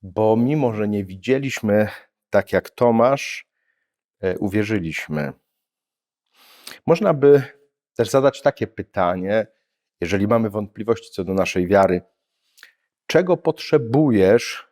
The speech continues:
konkretnie, aby uwierzyć?” Tu ważny jest ten konkret. Tomasz właśnie powiedział konkretnie: „Jeżeli nie włożę palca mego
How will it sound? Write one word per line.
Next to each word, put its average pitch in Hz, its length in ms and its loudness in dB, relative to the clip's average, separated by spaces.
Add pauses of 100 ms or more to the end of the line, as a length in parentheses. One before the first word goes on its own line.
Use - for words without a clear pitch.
(120)
konkretnie, 117 720 -4
aby 98 200 -4
uwierzyć?” 98 840 0 (1120)
Tu 120 80 -2
ważny 127 260 2
jest 127 180 0
ten 120 140 0
konkret. 110 880 -2 (500)
Tomasz 135 340 0
właśnie 120 260 -4
powiedział 120 280 2
konkretnie: 117 760 -2
„Jeżeli 113 360 -2
nie 110 140 0
włożę 117 440 0
palca 117 520 -2
mego 104 500 -2